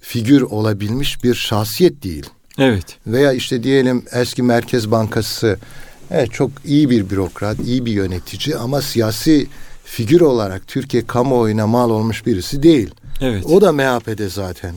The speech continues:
Speaker 2: Evet.
Speaker 1: vekildi. Dolayısıyla bu kadro
Speaker 2: İlk seçimde vekil oldu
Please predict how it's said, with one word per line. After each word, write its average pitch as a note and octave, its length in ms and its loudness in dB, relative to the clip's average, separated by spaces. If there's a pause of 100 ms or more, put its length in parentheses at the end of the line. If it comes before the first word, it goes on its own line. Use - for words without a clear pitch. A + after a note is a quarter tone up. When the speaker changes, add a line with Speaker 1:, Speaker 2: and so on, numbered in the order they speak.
(120)
Speaker 2:
Evet. B2+ 160 2
Speaker 1:
vekildi. G2 600 -4 (680)
Dolayısıyla E3 720 4
bu E3 120 2
kadro D3 560 0 (120)
Speaker 2:
İlk F3+ 220 2
seçimde F3 520 0
vekil D#3+ 320 2
oldu F3 520 2